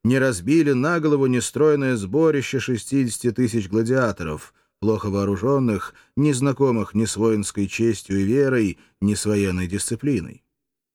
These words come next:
Если войска преторов и были разбиты ордой гладиаторов, то не потому, что последние обладали военной доблестью, а потому что преторы были плохими полководцами. На этом основании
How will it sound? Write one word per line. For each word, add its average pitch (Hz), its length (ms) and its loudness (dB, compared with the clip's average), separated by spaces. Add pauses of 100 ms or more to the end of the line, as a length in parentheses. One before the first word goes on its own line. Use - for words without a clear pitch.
(120)
Если 123 240 2
войска 170 400 0
преторов 151 540 0
и 147 80 0
были 147 240 2
разбиты 123 640 0
ордой 107 340 0
гладиаторов, 107 800 0 (280)
то 131 100 2
не 123 120 2
потому, 135 560 -2
что 87 200 -14
последние 98 640 -2
обладали 98 440 -2
военной 98 480 0
доблестью, 95 760 -4 (260)
а 123 80 -2
потому 190 320 -2
что 180 180 -6
преторы 120 520 -2
были 95 440 -4 (280)
плохими 95 440 -2
полководцами. 82 840 -8 (960)
На 113 160 0
этом 117 180 0
основании 139 760 0